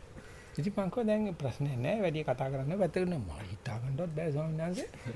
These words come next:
කියලා ඊට පස්සේ දෙනවා මුගේ කරට්ටුව. කරට්ටුව කියන්නේ කුණු ගන්ධත්තාරේ වගේ කියන්නේ. ඉතින් ඒ වුණාට මට පුදුම ආසාවක් තියෙනවා මේ අනින ගොන්නුන්ට. ඒක හරි හැදුනට පස්සේ, ඒ කියන්නේ ඒක තේරුම් ගත්තට පස්සේ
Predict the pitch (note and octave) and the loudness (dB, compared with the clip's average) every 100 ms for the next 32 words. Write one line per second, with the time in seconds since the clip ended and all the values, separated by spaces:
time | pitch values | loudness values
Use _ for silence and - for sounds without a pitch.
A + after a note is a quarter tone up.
0 | G#2+ - - G#3 C4 A#3 G#3 G#3+ A3 F3+ | -4 -6 4 6 8 8 8 8 10 10
1 | G3+ G3 F3 D#3+ D#3 C#3+ B2 A#2 C3+ A#2 | 10 10 8 8 10 10 8 4 4 4
2 | C#3+ E3 D3 C#3+ D#3+ D3+ C#3 D#3 D3 - | 2 2 2 4 6 8 8 8 8 8
3 | C3 A#2+ A#2 C3+ G3 D3+ D3 G#3+ G#3 - | 10 10 8 8 10 10 10 10 8 8
4 | - - A3+ A#3 A3+ B3+ B3+ G3+ G#3+ A#3+ | 6 6 6 8 8 8 8 8 8 6
5 | F#3 F3+ A3+ B3 A3+ G#3 A#3 A3+ - A3+ | 6 4 6 8 10 10 10 8 6 4
6 | B3+ D#4 B3+ G#3+ A#3+ G#3+ C#3+ C3 A#2 G#2 | 4 4 6 6 6 8 8 6 4 2
7 | G2+ - - A2 B2 - D#4 - - - | -4 -4 -2 0 0 -2 -2 -6 -6 -6
8 | - D#4 - D4+ - - - - - - | -6 -8 -8 -8 -8 -10 -12 -14 -16 -14
9 | - F#3+ G#3 D#3 E3 G3 B2+ D#3+ C#4 D4 | 4 8 8 8 8 6 6 6 8 10
10 | G#3+ A2 C#3+ C3 C3 C3 C#3 C#3 C#3 D#3+ | 10 10 6 8 8 10 8 8 8 8
11 | A3+ C#4 - F#3 C#3 A2+ B2+ | 10 8 8 8 6 4 2